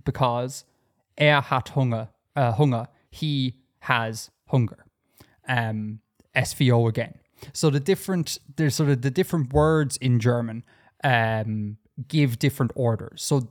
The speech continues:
that is kind of, I guess, how you could get there, uh, if you wanted to have a bunch of different orders in subordinate clauses. Now, it's not as simple as that. Ag-, again, according to, I can't remember the source,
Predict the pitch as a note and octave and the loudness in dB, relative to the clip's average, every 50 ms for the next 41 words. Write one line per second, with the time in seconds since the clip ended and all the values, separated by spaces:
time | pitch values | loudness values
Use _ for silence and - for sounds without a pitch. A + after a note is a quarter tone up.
0 | _ _ - D3 C#3 C3+ - D3+ C3+ A2+ - - - C#3 C3+ C3 B2 A#2+ G#2+ - | _ _ -2 0 0 0 0 0 0 -2 -2 0 2 4 4 6 4 2 0 -4
1 | - _ - - A#2+ - _ _ _ - - B2+ B2 - C3+ B2+ - - - C#3 | -10 _ -20 -20 -20 -20 _ _ _ -6 -4 -4 0 0 0 0 0 -2 0 2
2 | C3 B2 B2+ A#2+ - - B2 G#2+ - B2 A#2+ - _ - - - A2+ A2+ - _ | 2 4 2 2 -2 -4 -2 0 0 -2 -2 -2 _ -14 -12 -12 -12 -14 -14 _
3 | _ _ _ _ _ _ - B2 A#2+ A2+ A2+ A2+ - C3+ - - C#3 C3 A2+ B2 | _ _ _ _ _ _ -2 0 0 0 0 -2 -4 -6 -2 0 0 2 2 2
4 | B2 A#2 - - - G#2+ A2+ A#2+ A2+ A2 A2 G#2 - - - B2 - B2+ A#2+ A2 | 2 0 0 -2 -4 -2 -2 -2 0 -2 -2 -4 -6 -10 -8 -2 0 0 0 0
5 | - A2 B2 A2+ - B2+ A#2+ A#2+ A#2 A2+ A2+ A2+ G#2+ - - - C3 A#2 A2+ A2 | 0 -2 -2 -2 -2 -2 -2 -2 -2 -2 -2 -2 -4 -4 -4 -2 -2 0 0 0
6 | A2 G#2 - _ _ _ _ - - - A2+ C3+ C3+ B2+ A#2 A#2+ A2+ - C3 A2+ | -2 -4 -6 _ _ _ _ -14 -12 -4 -2 0 0 2 0 -2 -2 -2 -2 -2
7 | A2+ A2+ - - - - _ _ _ - - D#3 D3 B2 - - - _ _ - | -2 -6 -10 -16 -20 -20 _ _ _ 0 2 2 2 0 -2 -8 -20 _ _ -6
8 | - D3+ - - F3+ F3+ F#3 - - C3+ - - A3 G#3+ - G#3+ G#3 - - G#3+ | -4 -4 -2 0 0 0 0 -2 -4 -2 0 2 2 2 2 0 -2 -2 -4 -6
9 | G3+ - - - - D3 C3+ F3 D#3+ D#3 C#3+ - - - F#3 F#3+ F#3+ F#3+ F3 - | -6 -6 -8 -10 -12 -8 -4 -2 -2 -2 -4 -4 -2 -2 -2 0 -2 -2 -4 -2
10 | - F#3 F3+ F3 E3+ E3+ E3+ E3 D#3+ D#3+ D#3 D3+ D3+ D3+ D3 C#3+ D3 C3+ C#3 C#3 | -2 -2 0 0 -2 -2 -4 -4 -6 -6 -8 -8 -10 -10 -10 -10 -10 -10 -10 -10
11 | C3+ - - - - D#3 D3+ D3 C#3+ C#3 A2 - - - D#3 C3+ B2+ B2 - - | -10 -8 -8 -8 -4 -2 -2 -2 -2 -2 -4 -4 -2 0 0 0 0 -2 -4 -6
12 | - | -8